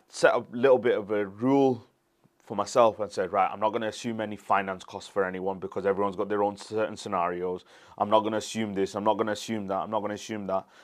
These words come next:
And I just had this really basic back of a fag packet calculation to tell me whether it was a deal or not.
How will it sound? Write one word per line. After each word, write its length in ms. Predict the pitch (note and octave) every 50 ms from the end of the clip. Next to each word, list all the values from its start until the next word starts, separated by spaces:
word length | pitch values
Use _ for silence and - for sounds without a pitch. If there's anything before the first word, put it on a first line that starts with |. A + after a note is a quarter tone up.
| - -
And 120 | A2+ A2+ A#2
I 20 |
just 120 | A#2 A2
had 120 | A#2 A#2 F#2+
this 200 | G2+ F#2 - -
really 340 | A2 A2+ C3+ C#3 C3+ C3+ C3
basic 560 | G2+ F2+ - C3+ B2+ B2 - - - - _
back 180 | - A2+ - -
of 80 | A2+
a 60 | G#2 G2+
fag 280 | - - A2+ G#2+ -
packet 280 | - G#2 G#2 - G2 -
calculation 560 | - G#2+ G#2 - A2+ G#2+ G#2+ G#2 - G#2+ F#2+
to 100 | - -
tell 260 | F#2 - - G#2 G#2 F#2+
me 100 | F#2+ F#2
whether 240 | F#2 G2 G2 G2+
it 80 | G2 G2
was 140 | G2+ F#2+ F2+
a 40 | F#2+
deal 240 | F#2 G2+ G#2+ G#2+
or 60 | A2 A2+
not. 180 | B2+ C#3 -